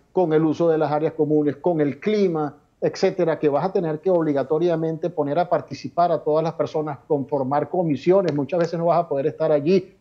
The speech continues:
no necesariamente, tienes que estar todo el tiempo en el edificio, pero tienes que ser una persona que conozca definitivamente los detalles, los, los huequitos de cada lugar, las tuberías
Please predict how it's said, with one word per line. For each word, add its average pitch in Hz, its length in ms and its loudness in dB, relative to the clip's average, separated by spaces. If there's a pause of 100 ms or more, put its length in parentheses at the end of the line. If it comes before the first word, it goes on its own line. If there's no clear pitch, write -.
no 123 100 -6
necesariamente, 143 720 0
tienes 143 240 -4
que - 80 -12
estar 143 240 -4
todo 160 240 4
el 151 80 0
tiempo 151 340 0
en 147 80 -4
el 135 100 -2
edificio, 147 540 0 (220)
pero 139 180 0
tienes 143 260 0
que 170 80 0
ser 143 160 -4
una 156 220 -4
persona 131 540 -2 (300)
que 135 180 0
conozca 147 640 0
definitivamente 147 1080 -2 (100)
los 139 220 2
detalles, 147 720 0
los, 139 180 0 (100)
los 139 240 -2
huequitos 156 560 -2
de 135 100 -2
cada 151 260 2
lugar, 156 440 2
las 143 160 0
tuberías 147 720 2